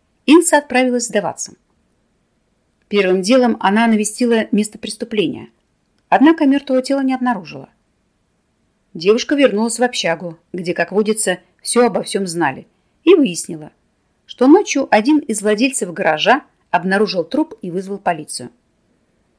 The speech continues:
Она уже было отправилась в ближайшее отделение, чтобы написать чистосердечное признание, однако по дороге ей пришла в голову одна с-, простенькая мысль. А кто ей поверит?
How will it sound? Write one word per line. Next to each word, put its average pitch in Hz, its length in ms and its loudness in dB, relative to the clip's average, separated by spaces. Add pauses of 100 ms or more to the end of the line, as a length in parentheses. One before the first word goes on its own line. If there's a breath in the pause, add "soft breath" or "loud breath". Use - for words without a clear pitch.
(320)
Она 262 280 4
уже 254 160 2
было 254 220 4
отправилась 247 520 2
в - 20 -10
ближайшее 240 420 2
отделение, 233 380 2
чтобы 233 240 0
написать 233 420 0
чистосердечное 226 760 -4
признание, 226 640 2 (580)
однако 302 300 0
по 285 100 -6
дороге 285 340 2
ей 277 80 0
пришла 269 300 -2
в 254 60 -4
голову 269 240 0
одна 254 240 2
с-, 254 100 -8
простенькая 254 560 0
мысль. - 300 -4 (920)
А 165 180 0
кто - 280 -2
ей 320 180 4
поверит? 277 500 -2